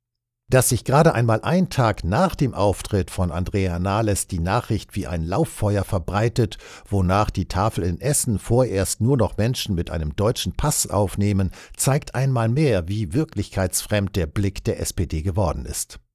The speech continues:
Der Spiegel Online-Kolumnist Jakob Augstein geht mit den Sozialdemokraten in seinem aktuellen Beitrag scharf ins Gericht. Mit der Unterbrechung von vier Jahren trage die S P D bald seit zwanzig Jahren Regierungsverantwortung in Deutschland.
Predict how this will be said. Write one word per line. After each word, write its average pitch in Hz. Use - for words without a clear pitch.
Der 101
Spiegel 135
Online-Kolumnist 101
Jakob 92
Augstein 123
geht 92
mit 87
den 85
Sozialdemokraten 104
in 90
seinem 80
aktuellen 90
Beitrag 87
scharf 76
ins 85
Gericht. -
Mit 120
der 139
Unterbrechung 127
von 113
vier 175
Jahren 113
trage 110
die 95
S 101
P 101
D 131
bald 90
seit 90
zwanzig 127
Jahren 101
Regierungsverantwortung 98
in 127
Deutschland. 87